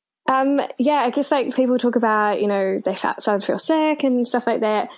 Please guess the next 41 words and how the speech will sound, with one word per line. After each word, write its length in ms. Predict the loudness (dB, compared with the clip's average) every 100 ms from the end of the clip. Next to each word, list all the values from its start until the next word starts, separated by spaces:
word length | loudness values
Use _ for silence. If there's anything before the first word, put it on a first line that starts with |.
| _ _
I 100 | -2
think 200 | 0 0 0
I 100 | 0
felt 180 | 0 0
quite 160 | -2
tired. 460 | 0 0 2 0 0
We 120 | 0
had, 120 | 0 0
like, 200 | 0 -2
assessments 600 | -2 0 0 -2 -2 -2
and 140 | -2
stuff 240 | 0 0 0
with 120 | -2
school. 400 | 0 0 2 2
There 100 | 0
was 100 | 0
a 40 | 0
lot 160 | 0
going 180 | 0 0
on. 120 | 0
I 60 | 0
think 140 | -2
it 40 | -2
was 100 | -2
exam 360 | -2 -2 -2 -2
period 380 | 0 0 -2
for 220 | -2 0 0
our 260 | 0 -2
students 380 | 0 0 0 0
that 100 | 0
we 80 | 0
were 80 | 0
looking 260 | -2 -2
after. 340 | -2 -2 -2 -2
So 140 | -2
that 80 | -2
was 120 | 0
all 140 | -2
really 180 | -2 -2
full 200 | -2 -2
on. 280 | 0 -2